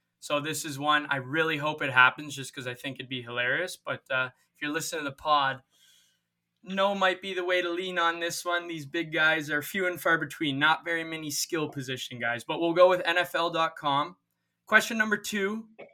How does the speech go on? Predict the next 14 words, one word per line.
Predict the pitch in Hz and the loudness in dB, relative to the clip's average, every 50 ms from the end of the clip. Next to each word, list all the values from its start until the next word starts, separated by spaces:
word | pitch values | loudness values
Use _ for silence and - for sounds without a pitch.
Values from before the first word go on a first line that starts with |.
| _ _ _ | _ _ _
it's | - - | -10 -10
just | 170 156 - | -8 -6 -4
a | 180 | -4
pick | 170 - - 196 196 196 | -4 -4 -4 -4 -2 0
a | 196 185 | 0 0
winner, | 180 196 196 175 147 | 2 2 2 2 0
divisional | 135 139 131 147 170 175 156 180 175 170 170 | 0 -2 -2 -2 -2 -2 -2 -2 0 0 2
matchup. | 165 160 165 175 170 - 196 185 185 180 - - _ _ _ _ | 4 6 6 6 4 4 4 4 4 4 2 -4 _ _ _ _
It's | - 135 - | -10 -8 -6
the | 160 | -6
forty-niners | 143 - - 170 180 180 185 190 175 160 160 170 180 180 175 165 - - | -6 -4 -2 0 0 0 0 0 2 2 2 2 0 -2 -4 -6 -10 -12
versus | 139 131 160 170 170 165 - | -8 -2 -2 0 0 -2 -4
the | - 170 | -4 -4
Rams. | 160 147 147 156 160 160 151 139 127 127 127 143 - - - | -2 -2 0 0 2 2 0 0 -2 -4 -8 -16 -20 -20 -20